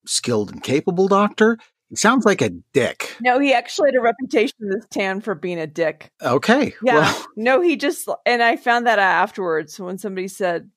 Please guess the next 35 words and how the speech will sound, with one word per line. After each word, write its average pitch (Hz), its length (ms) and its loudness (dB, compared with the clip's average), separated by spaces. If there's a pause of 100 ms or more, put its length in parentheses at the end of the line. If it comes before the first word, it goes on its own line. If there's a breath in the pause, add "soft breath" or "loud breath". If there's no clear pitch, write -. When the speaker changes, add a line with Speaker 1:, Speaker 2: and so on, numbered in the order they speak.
(160)
Speaker 2:
"Oh, 302 360 4
yeah, 170 300 2
he's, 240 400 -2
he's 254 380 0
so 185 520 2
awful." 135 520 2
He 170 100 -4
goes, 160 260 -2
"He's, 240 360 -6 (420)
yeah, 175 140 4
he 240 140 2
has 185 260 2
no 165 180 2
bedside 139 560 -2
manner." 139 380 -8 (140)
Speaker 1:
I, 151 380 2 (100)
I 131 200 2
had 131 500 0
surgery 131 640 4
on 107 280 2
my 101 300 0
wrist 104 480 0
for, 90 540 -2
um, 80 440 -8 (400 soft breath)
uh, 90 160 -10
carpal 117 340 -2
tunnel. 151 320 -2 (200)
Speaker 2:
Oh, 247 240 -2
okay. 180 400 -4
Speaker 1:
This 139 300 2
was 123 800 2 (240)
three, 156 220 0
four 185 260 -2
years 202 300 2
ago. 247 280 2